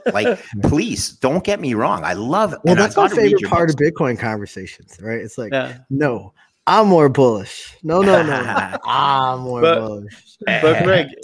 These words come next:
Speaker 1: Greg, to that point, like, uh, if I may quote Michael Saylor, uh, myself, uh, "It's going up forever, Laura."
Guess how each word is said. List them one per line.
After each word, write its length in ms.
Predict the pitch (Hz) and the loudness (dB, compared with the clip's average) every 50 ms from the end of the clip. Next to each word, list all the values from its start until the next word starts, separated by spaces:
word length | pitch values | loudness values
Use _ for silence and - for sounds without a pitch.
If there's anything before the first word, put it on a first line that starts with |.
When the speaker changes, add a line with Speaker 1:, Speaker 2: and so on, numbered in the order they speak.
| - - | -20 -8
Speaker 1:
Greg, 340 | 147 180 180 196 190 165 143 | -2 2 2 2 2 0 -4
to 160 | - 190 196 | -2 -2 0
that 220 | 190 190 175 165 - | 2 0 0 -2 -4
point, 340 | - 180 160 131 113 - _ _ _ | -6 -6 -6 -6 -8 -12 _ _ _
like, 360 | 160 151 151 147 131 - _ _ - - | -2 0 0 0 -2 -6 _ _ -10 -6
uh, 220 | 139 139 135 135 - | -4 -2 -2 -4 -4
if 200 | - 139 135 - | -8 -10 -8 -6
I 140 | 151 143 139 | -4 -4 -4
may 240 | 139 143 143 139 135 | -6 -6 -8 -10 -10
quote 520 | 139 - - 156 151 147 143 _ - - _ _ | -10 -8 -6 -6 -6 -6 -8 _ -18 -20 _ _
Michael 380 | 143 143 143 139 135 - 143 135 | -6 -4 -4 -4 -4 -8 -12 -10
Saylor, 600 | - - 143 135 135 135 131 127 131 131 127 - _ - | -6 -4 -2 -2 -2 -2 -2 -2 -4 -6 -8 -12 _ -8
uh, 480 | - 127 117 113 113 113 117 117 113 117 _ _ _ _ _ _ _ - | -4 -2 0 0 0 0 -2 -4 -4 -8 _ _ _ _ _ _ _ -8
myself, 640 | 139 131 123 - - 165 165 165 185 190 - _ _ _ _ _ _ _ _ _ | -6 -6 -6 -6 -4 -2 -2 -2 -2 -4 -8 _ _ _ _ _ _ _ _ _
uh, 400 | - 127 127 123 120 117 117 113 - | 2 4 6 6 6 4 2 0 -2
"It's 160 | - 139 - | -4 -8 -4
going 320 | - - 147 151 156 147 147 | 0 0 0 2 0 -2 -2
up 160 | 147 147 147 | -4 -4 -6
forever, 500 | - - 143 139 143 156 147 131 123 107 | -6 -6 -4 -2 -2 -2 -2 -2 -4 -4
Laura." 420 | 107 104 98 95 95 101 110 113 | -4 -4 -4 -2 -2 -2 -4 -6